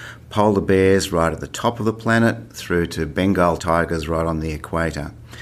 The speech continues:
And nature hasn't made a mistake in giving, uh, mammals keratin protein fibres. Instead of, it could have chosen polyester or nylon or even cotton,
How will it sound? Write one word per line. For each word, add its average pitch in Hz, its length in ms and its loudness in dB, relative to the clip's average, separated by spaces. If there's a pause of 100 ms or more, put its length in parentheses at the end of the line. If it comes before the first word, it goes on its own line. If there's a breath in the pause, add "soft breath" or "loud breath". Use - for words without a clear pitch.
(580 loud breath)
And 135 140 8
nature 151 320 4
hasn't 117 320 2
made 101 240 4
a 92 60 2
mistake 85 500 0
in 85 80 0
giving, 82 680 -2
uh, 85 100 -4
mammals 82 480 -2
keratin 82 500 -2
protein 78 400 -4
fibres. 76 560 -6 (240)
Instead 90 360 0
of, 82 260 -2 (100)
it 90 140 -10
could 131 140 0
have - 80 0
chosen 95 500 4
polyester 92 720 -2
or 80 160 -4
nylon 107 580 2
or 90 160 0
even 90 200 0
cotton, 98 540 -2